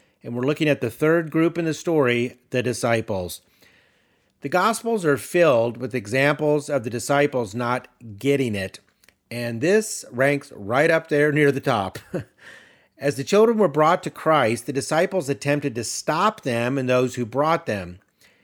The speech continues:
In fact, the text states that the disciples chose to rebuke the people who brought the children. Matthew uses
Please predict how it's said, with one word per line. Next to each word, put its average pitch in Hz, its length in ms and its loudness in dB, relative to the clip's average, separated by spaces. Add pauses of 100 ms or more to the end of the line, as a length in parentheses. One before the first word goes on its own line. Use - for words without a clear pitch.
(140)
In 208 180 0
fact, 139 640 0
the 131 80 -4
text 208 360 -4
states 127 420 -2
that 123 240 -12
the 131 120 -4
disciples 160 640 -4
chose 135 320 2
to 131 140 -6
rebuke 127 800 0
the 123 80 -2
people 123 440 -2
who 147 120 -2
brought 120 460 2 (180)
the 151 100 0
children. 147 600 -2 (1300)
Matthew 185 520 0
uses 151 720 0